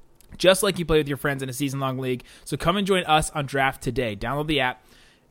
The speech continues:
anytime. Just search Draft in the App Store. It's the first one that comes up. Join a game in minutes or play from your computer on draft dot com whenever you want.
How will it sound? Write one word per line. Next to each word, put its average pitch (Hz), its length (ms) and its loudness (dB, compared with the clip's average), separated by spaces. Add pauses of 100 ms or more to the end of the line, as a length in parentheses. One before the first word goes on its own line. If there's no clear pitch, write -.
(120)
anytime. 165 580 -4
Just 131 220 -10
search 143 300 -4
Draft 147 380 0
in 170 60 -2
the 151 100 -2
App 131 140 0
Store. 131 200 -2
It's - 80 -8
the 123 80 -8
first - 280 0
one 170 80 0
that 143 100 -4
comes 131 240 0
up. 120 240 -2 (400)
Join 160 280 0
a 190 60 0
game 151 280 -2
in 135 220 -8
minutes 131 280 -6
or 127 60 -12
play 143 240 -2
from 147 160 -4
your 147 100 -6
computer 131 300 -2
on 120 80 -4
draft 117 300 -4
dot 110 180 -6
com 170 400 2
whenever 151 320 -2
you 175 160 0
want. 139 380 -4